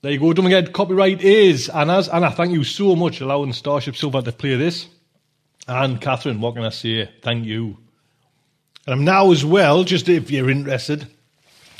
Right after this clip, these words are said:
prepping everyone, all the kind of guests, for the SofaCon two. I've been kind of doing all my testing just to make sure, or I'm in the process of it,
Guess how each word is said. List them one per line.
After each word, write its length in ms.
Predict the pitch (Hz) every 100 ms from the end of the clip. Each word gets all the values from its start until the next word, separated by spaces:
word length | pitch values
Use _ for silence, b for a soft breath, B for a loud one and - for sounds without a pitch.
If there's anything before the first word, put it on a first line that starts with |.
| b
prepping 520 | - 135 170 185 165
everyone, 440 | 165 156 170 147 151
all 200 | 147 151
the 80 | 139
kind 200 | 147 143
of 120 | 120
guests, 520 | 147 127 - - - B B B B
for 680 | _ - 151 147 147 139 120 B B
the 60 | 127
SofaCon 680 | - 180 165 160 160 147 120
two. 420 | 165 185 151 113
I've 220 | 104 101
been 220 | 135 131
kind 200 | 117 123
of 80 | 110
doing 220 | 131 127
all 140 | 123 123
my 100 | 117
testing 540 | - 123 117 - 123
just 160 | 135 135
to 80 |
make 180 | 143 139
sure, 240 | - 135 107 - _ _ _ _ _ _
or 120 | 131 143
I'm 120 | 160
in 80 | 160
the 80 |
process 460 | 127 165 180 175 120
of 120 | 123
it, 180 | 107 -